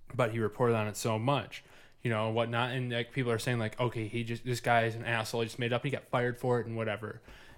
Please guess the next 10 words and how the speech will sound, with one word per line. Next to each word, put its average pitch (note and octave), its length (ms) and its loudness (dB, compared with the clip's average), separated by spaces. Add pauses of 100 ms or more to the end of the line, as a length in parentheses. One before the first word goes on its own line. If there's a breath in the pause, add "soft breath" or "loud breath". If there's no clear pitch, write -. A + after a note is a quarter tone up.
And A2+ 400 -2 (640 soft breath)
he B2+ 240 2
eventually, B2 460 2
like, A2 180 2
apologized A#2 680 4
for A2 360 4
it G#2+ 100 -6
and A2 200 -2
said, A2+ 240 2
like, G#2+ 280 0